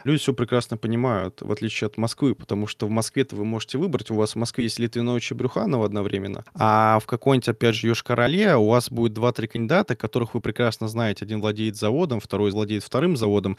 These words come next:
третий глава школы, четвертый кто-то еще. И вы настолько прекрасно знаете, что за ними стоит, что от них ожидать, что люди в условиях, там, беднеющей страны, а там по, там, не знаю, данным, там, Всемирного банка, по-моему, у нас там двадцать миллионов за чертой бедности живут. То есть даже продовольственной корзины не хватает.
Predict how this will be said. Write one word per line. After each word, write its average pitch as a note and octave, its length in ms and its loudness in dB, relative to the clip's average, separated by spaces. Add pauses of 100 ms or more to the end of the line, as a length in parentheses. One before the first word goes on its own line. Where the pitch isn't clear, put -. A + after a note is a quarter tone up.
третий A#2 280 0
глава A2 260 4
школы, D3 380 4
четвертый C#3 420 0
кто-то A2+ 240 0
еще. F#2+ 380 0
И C3+ 100 2
вы C#3 80 4
настолько D#3 360 0
прекрасно C3+ 420 2
знаете, D#3 360 2
что C3+ 220 0
за A#2 140 4
ними A2 200 4
стоит, D#3+ 400 2
что C3 340 2
от A2+ 120 2
них G#2+ 160 -6
ожидать, B2 480 0
что G#2+ 640 2
люди D#3 220 4
в A#2+ 60 6
условиях, B2+ 460 2
там, G2+ 160 -2
беднеющей A#2+ 400 -2
страны, C3 380 0
а E3 80 4
там G2+ 240 -2
по, G#2 400 2
там, F#2 160 -8
не G2 60 -8
знаю, G2 580 -6
данным, G#2+ 420 -2
там, F#2+ 180 -10
Всемирного A2 460 -2
банка, C#3 360 2
по-моему, G2+ 200 0
у G#2 40 0
нас F#2+ 100 0
там F#2+ 140 -6
двадцать A2 240 2
миллионов G#2 400 2
за G2+ 100 -2
чертой G#2+ 300 -2
бедности G#2 420 0
живут. G2+ 300 -6
То - 140 -10
есть A2 60 -2
даже G#2 160 0
продовольственной A#2+ 540 4
корзины A2 420 0
не G2 120 -4
хватает. G2+ 440 -4